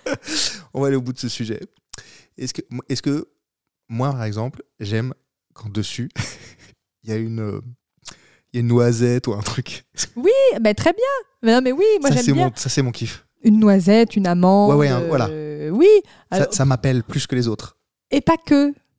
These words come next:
Speaker 2: Voilà, moi, je, j'aime bien. Vraiment, c'est l'intérieur où je, j'aime,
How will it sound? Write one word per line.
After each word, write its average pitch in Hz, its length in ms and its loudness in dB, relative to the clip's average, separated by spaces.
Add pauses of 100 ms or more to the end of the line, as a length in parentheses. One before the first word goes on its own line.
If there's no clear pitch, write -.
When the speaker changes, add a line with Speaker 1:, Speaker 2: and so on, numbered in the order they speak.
(600)
Speaker 2:
Voilà, 220 380 -2 (120)
moi, 214 380 -2
je, 208 300 4
j'aime 208 220 2
bien. 233 200 2
Vraiment, 233 280 2
c'est 254 160 0
l'intérieur 226 680 2
où 196 80 0
je, 190 300 0
j'aime, 202 300 0